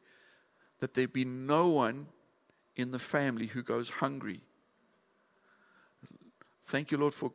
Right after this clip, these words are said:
for miracles. We thank you, Lord, for the multiplication of food. We thank you, Lord, for jobs and better jobs. Thank you, Lord, for opportunities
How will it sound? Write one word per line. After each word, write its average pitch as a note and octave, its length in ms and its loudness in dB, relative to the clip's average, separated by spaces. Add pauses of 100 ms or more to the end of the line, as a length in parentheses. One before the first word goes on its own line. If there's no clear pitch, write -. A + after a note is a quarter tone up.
(140)
for - 180 -2
miracles. C#3 680 0
We A#2 100 -8
thank C#3+ 320 -2
you, D3 80 -4
Lord, C3+ 240 2
for - 160 -6
the B2+ 80 -2
multiplication C3+ 880 -4
of B2+ 100 -6
food. B2 600 -2 (840)
We - 80 -6
thank C#3 320 -2
you, C#3 60 -2
Lord, C3+ 220 4
for - 200 -6
jobs C3 500 2
and B2+ 180 -10
better B2+ 220 4
jobs. A2+ 420 -4
Thank C#3+ 280 0
you, D3 60 -4
Lord, C3+ 200 -2
for - 180 -6
opportunities C3+ 1040 -4